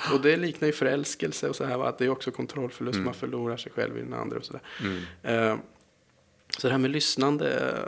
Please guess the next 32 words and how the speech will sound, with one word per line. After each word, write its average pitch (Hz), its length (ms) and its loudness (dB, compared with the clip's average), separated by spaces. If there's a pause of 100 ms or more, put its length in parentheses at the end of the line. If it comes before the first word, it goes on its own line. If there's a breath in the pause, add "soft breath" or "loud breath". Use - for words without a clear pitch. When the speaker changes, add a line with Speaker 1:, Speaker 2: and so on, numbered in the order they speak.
(160)
Speaker 1:
men 143 140 4
jag - 60 6
har 170 100 0
aldrig 160 200 0
tänkt 175 280 2
på 156 80 6
det 131 140 6
i 131 60 6
förhållande 127 420 6
till 127 100 -6
demokrati 135 600 2
så - 120 -4
här, 117 140 2
men 131 140 -2
det 110 60 4
Speaker 2:
Mm. 95 120 2
Speaker 1:
var 76 320 0 (720)
en 139 80 0
snygg 151 260 2
koppling 127 320 -2
där, 127 100 -6
jag - 120 -12
tycker - 140 -4
Speaker 2:
Mm. 107 120 2
Speaker 1:
ni 135 60 -2
gör. 139 120 -8 (300)
Mm. 151 240 -6 (500)
Speaker 2:
Ja, 110 100 8
det 104 140 8
är 110 140 12
ju 123 80 10
verkligen 117 520 4